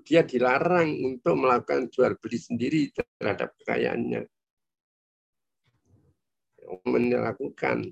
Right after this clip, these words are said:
jual beli itu. Nah, ini dia harus mengikuti, dipaksa untuk mengikuti. Kemudian wali ada dua macam, yaitu apa, Mas?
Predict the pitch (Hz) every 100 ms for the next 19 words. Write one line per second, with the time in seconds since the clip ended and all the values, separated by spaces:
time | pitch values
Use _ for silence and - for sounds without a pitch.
0 | _ _ - 117 101 - 95 98 - -
1 | - 95 - _ _ _ _ _ _ -
2 | 98 123 120 147 113 131 104 98 98 107
3 | 113 117 - 151 - 120 117 - _ _
4 | _ - - - - 113 - - - 110
5 | - 113 113 - - _ - - _ _
6 | _ _ _ _ - - _ _ _ _
7 | _ _ _ _ _ _ _ _ _ -
8 | 120 117 156 160 139 147 175 139 113 123
9 | 113 113 110 101 135 123 113 95 131 135
10 | 139 185 -